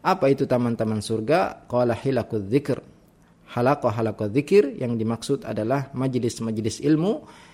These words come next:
yang di dalamnya dijelaskan yang halal, yang haram, dijelaskan hukum-hukum syariat,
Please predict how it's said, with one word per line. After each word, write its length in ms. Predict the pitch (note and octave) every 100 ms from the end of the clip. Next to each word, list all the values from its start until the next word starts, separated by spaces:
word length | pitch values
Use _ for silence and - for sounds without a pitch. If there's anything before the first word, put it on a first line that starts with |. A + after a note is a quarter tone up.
| -
yang 240 | F#3 F3 D3
di 80 |
dalamnya 400 | C3+ B2 B2+ B2+
dijelaskan 880 | A#2 G#2 A2 A#2+ - A2+ G#2+ - -
yang 160 | A2+ G#2+
halal, 480 | - A2+ A#2 A#2+ A2+
yang 160 | G#2+
haram, 600 | G2 - A2+ C#3 C#3+ C#3+ - -
dijelaskan 640 | A#2+ G#2 A2+ C3 - A#2 A2
hukum-hukum 560 | D3+ B2 A2+ A#2 A2
syariat, 400 | G#2+ A#2+ C3+ C3